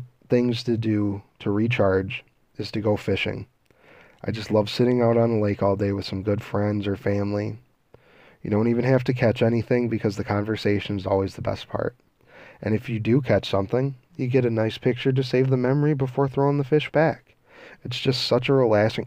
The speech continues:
relaxing experience. Question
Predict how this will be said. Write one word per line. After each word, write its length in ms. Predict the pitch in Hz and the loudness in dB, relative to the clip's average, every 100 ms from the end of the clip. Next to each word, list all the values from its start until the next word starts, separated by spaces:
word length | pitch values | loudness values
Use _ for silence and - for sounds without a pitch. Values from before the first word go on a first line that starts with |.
| - | -6
relaxing 500 | 123 117 123 127 139 | 4 6 6 4 0
experience. 880 | 107 - - 113 101 107 - - - - _ _ _ _ _ _ _ _ _ _ _ _ _ _ _ _ _ _ _ _ _ _ _ _ _ _ | 0 -4 -6 -2 -2 -4 -8 -10 -18 -18 _ _ _ _ _ _ _ _ _ _ _ _ _ _ _ _ _ _ _ _ _ _ _ _ _ _
Question 680 | - 156 - - 170 160 | 0 0 0 -2 0 0